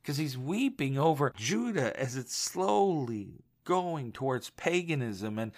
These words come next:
as it's slowly letting go of its love for Yahweh. And he's weeping as he sees his culture slowly crumble and fall. And he's weeping. And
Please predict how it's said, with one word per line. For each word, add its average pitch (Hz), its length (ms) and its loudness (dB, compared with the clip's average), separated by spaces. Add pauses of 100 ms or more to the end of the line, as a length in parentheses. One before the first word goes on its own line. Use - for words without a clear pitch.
(240)
as 139 140 -2
it's 147 180 0
slowly 185 840 6 (220)
letting 170 480 4
go 180 380 8
of 139 160 6
its - 260 -2
love 165 500 6
for - 280 -2
Yahweh. 160 640 4
And 131 260 0
he's 135 260 -2
weeping 170 640 -2
as 131 140 0
he 127 100 -4
sees 214 480 0
his 139 220 -4
culture 190 720 2 (320)
slowly 196 720 4
crumble 175 1000 -2
and 117 180 -6
fall. - 1000 0 (580)
And 151 100 -2
he's 160 220 2
weeping. 135 720 -2
And 139 140 2